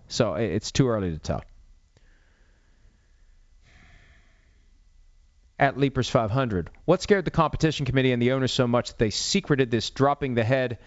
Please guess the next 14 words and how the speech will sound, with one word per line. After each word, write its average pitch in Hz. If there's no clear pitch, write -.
to 131
initiate 127
contact 127
rule 117
like 120
a 123
congressional 127
pay 147
increase? 90
Yeah, -
I, 151
I 139
believe 151
that 120